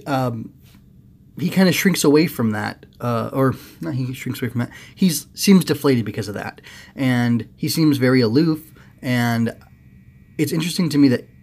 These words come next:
he's a drummer of a brass cymbal,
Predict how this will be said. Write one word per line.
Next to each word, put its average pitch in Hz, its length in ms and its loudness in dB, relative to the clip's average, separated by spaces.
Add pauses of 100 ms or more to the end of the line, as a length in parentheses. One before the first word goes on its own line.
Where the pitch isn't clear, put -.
he's 135 460 2
a 110 240 0
drummer 120 360 0
of 107 80 -4
a 110 60 -4
brass 113 480 -2 (100)
cymbal, 110 460 0